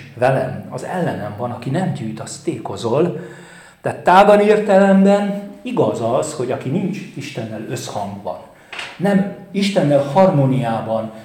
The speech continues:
végzi a munkálkodását, mint szereplő egy történetben, az közvetlenül, közvetetlen valahol mégiscsak szekértojója az ellenség ügyének, akkor is, hogyha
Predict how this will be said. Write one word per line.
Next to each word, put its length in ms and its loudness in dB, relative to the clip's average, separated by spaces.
végzi 520 2
a 60 6
munkálkodását, 1500 4
mint 160 -2
szereplő 600 4
egy 140 -4
történetben, 640 4
az 140 6
közvetlenül, 680 6
közvetetlen 720 4
valahol 540 8
mégiscsak 400 6
szekértojója 1120 0
az 160 -6
ellenség 540 0
ügyének, 480 2
akkor 380 4
is, 180 0
hogyha 640 -2